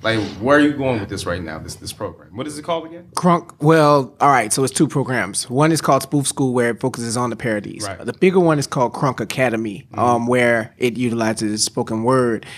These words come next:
Speaker 2: hip hop, um, parody, comedy, and theater.
Speaker 1: Mm-hmm.
Speaker 2: Um, it, but all around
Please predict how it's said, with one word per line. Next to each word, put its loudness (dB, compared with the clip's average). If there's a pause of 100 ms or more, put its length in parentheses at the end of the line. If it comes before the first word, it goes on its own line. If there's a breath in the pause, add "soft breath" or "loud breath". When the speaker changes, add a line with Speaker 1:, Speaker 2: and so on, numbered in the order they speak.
(140 loud breath)
Speaker 2:
hip -4
hop, -2 (280 loud breath)
um, -4
parody, 0 (200 soft breath)
comedy, -2 (440 soft breath)
and 0
theater. 2 (280 loud breath)
Speaker 1:
Mm-hmm. -6
Speaker 2:
Um, 0
it, -8
but 2 (240)
all 6
around 0